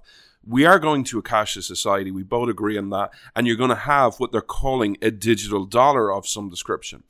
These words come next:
The adv-, opportunity that we have and the mindset and the optimism that we need to have is that we don't have to accept the digital dollar. Now, there's platforms out there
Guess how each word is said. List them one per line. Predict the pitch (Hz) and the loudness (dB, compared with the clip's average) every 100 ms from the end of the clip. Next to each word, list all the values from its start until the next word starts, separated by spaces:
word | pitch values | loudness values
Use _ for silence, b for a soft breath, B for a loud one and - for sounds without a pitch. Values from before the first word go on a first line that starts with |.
| b b b b - | b b b b -4
The | 131 147 | 0 4
adv-, | 139 120 156 | 2 4 2
opportunity | 151 196 240 - 208 226 170 120 | 4 2 0 -2 -2 -2 0 0
that | 107 98 | 0 0
we | 113 101 | -2 -6
have | 98 160 170 131 113 | -6 0 4 4 2
and | 110 | -2
the | |
mindset | 107 120 147 180 - 123 | 0 2 2 2 0 -2
and | 80 113 | -4 -2
the | 120 | 0
optimism | 143 143 120 110 110 | 0 -2 -4 -2 -4
that | 104 | -6
we | 110 107 | -4 -4
need | 104 | -6
to | 95 | -8
have | - 147 143 117 | -2 2 2 0
is | 113 107 | -4 -2
that | 113 107 B B B - 117 | 0 0 B B B -20 2
we | 123 226 | 4 6
don't | 240 208 | 4 0
have | - - 185 165 - | -2 2 2 2 -2
to | - 123 | -6 -6
accept | 117 - - 175 139 - - | -2 -2 2 2 2 0 -18
the | 110 120 | -6 -6
digital | 123 123 110 107 | -4 -6 -4 -6
dollar. | 95 120 123 - - b b b _ _ _ | 0 0 0 -2 -14 b b b _ _ _
Now, | 131 135 - _ | 2 2 2 _
there's | 123 143 135 127 | -2 2 2 -2
platforms | - 165 190 - - 147 120 113 | -6 4 4 4 -4 -4 -2 0
out | 147 160 - | 0 0 -2
there | 104 98 | -2 -4